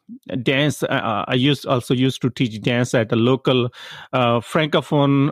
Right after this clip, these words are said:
Association community building as well. So yeah, um, at different settings in different venues, I, I've been teaching dance. Um, uh, the same, the, the, the goal was same at that time too, uh, br-, bring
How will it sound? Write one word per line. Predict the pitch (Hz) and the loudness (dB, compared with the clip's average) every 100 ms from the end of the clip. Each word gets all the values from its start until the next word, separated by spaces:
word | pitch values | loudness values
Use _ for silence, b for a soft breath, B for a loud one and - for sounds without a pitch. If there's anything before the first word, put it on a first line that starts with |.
| - | -2
Association | 139 - 143 - 131 - 127 120 _ _ _ - | -2 0 0 0 0 0 -2 -2 _ _ _ -4
community | 143 147 139 139 | 0 2 0 0
building | 123 131 131 135 | 2 2 2 2
as | 123 120 123 | 0 -2 -2
well. | 127 127 135 B B B | -2 -2 -4 B B B
So | - | -2
yeah, | 247 262 147 127 | 0 2 2 2
um, | 170 156 147 143 - | 2 2 0 -2 -2
at | 160 139 | -4 -2
different | 196 - 233 185 | -2 0 0 0
settings | - 156 151 165 151 147 | 0 0 2 0 0 2
in | 139 131 120 | 2 2 0
different | 143 165 143 | 0 0 0
venues, | 135 131 135 143 127 | 2 2 2 2 0
I, | 131 135 120 127 | 0 0 -2 -2
I've | 131 | 0
been | 160 | -2
teaching | 131 151 120 127 117 | 0 -2 0 -2 0
dance. | 107 110 107 117 - - - | -2 -2 0 -2 -4 -10 -4
Um, | 127 120 113 95 - _ - _ _ _ 170 | 0 0 0 -4 -10 _ -20 _ _ _ -2
uh, | 143 139 139 _ | -2 -2 -10 _
the | 160 135 156 | -8 -2 -2
same, | - 190 185 - | 0 0 0 0
the, | 151 139 151 | -2 0 0
the, | - 127 147 139 | -2 0 2 2
the | 131 123 131 | 0 0 0
goal | 127 175 196 | 2 4 4
was | 180 143 - | 4 2 0
same | 151 165 | 0 2
at | 151 131 | 2 2
that | 135 135 | 0 -2
time | - 139 143 | -2 -2 -4
too, | - 160 359 - | 0 2 2 0
uh, | 147 131 127 123 B B B B _ | 0 2 4 2 B B B B _
br-, | - 156 | -10 -8
bring | 123 156 156 | 0 2 2